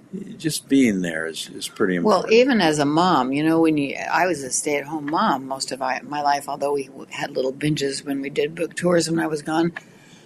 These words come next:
Speaker 2: But <clears throat> I found that when I'm home, I, I'm worried about the mopping the floor or cleaning the windows or doing, you know,
Speaker 1: Oh, yeah.
Speaker 2: making dinner and so on, and not really being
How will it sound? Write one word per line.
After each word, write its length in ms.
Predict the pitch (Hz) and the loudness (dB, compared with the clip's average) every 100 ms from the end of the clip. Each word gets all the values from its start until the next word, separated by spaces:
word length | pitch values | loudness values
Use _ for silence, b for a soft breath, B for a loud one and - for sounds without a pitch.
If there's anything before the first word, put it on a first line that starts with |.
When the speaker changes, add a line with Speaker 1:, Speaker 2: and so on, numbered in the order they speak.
| B | B
Speaker 2:
But 320 | 160 180 156 - - - - | 2 4 4 0 -20 -12 -8
<clears throat> 560 | 214 208 247 185 151 | -2 4 8 8 8
I 180 | 165 202 | 6 4
found 320 | 202 214 202 | 6 6 6
that 160 | 165 135 | 6 4
when 180 | 170 160 | 2 2
I'm 180 | 151 151 | 2 0
home, 460 | 233 285 160 143 - - | 2 4 2 -2 -6 0
I, 180 | 160 - | 0 2
I'm 180 | 160 165 | 0 0
worried 240 | 160 147 | 0 0
about 260 | 139 117 113 | 0 -2 -2
the 120 | 117 123 | -8 -8
mopping 300 | 156 151 135 | -8 -10 -12
the 60 | |
floor 540 | 123 214 214 165 127 127 | -8 -2 2 2 2 0
or 60 | 123 - | -4 -12
cleaning 320 | - 180 175 | -6 -4 -2
the 60 | 151 | -2
windows 440 | 180 214 156 135 131 | -2 0 2 0 -2
or 220 | 127 123 - - | -4 -6 -10 -2
doing, 360 | 175 170 156 | 2 2 0
you 100 | 143 | -2
know, 220 | 156 139 127 | -4 -6 -6
Speaker 1:
Oh, 160 | 101 | -6
yeah. 380 | 98 92 92 90 143 | -4 -4 -4 -6 -2
Speaker 2:
making 340 | 185 196 165 | -2 0 0
dinner 260 | 185 190 147 | 0 0 0
and 140 | 135 | -2
so 120 | - | -2
on, 140 | 139 127 | -2 -2
and 300 | 127 143 147 | -4 -6 -2
not 460 | 165 160 143 - - - 143 | 2 2 2 -2 -12 -20 -10
really 340 | 147 143 143 | -2 0 0
being 480 | 143 135 131 127 123 | -2 -4 -4 -4 -4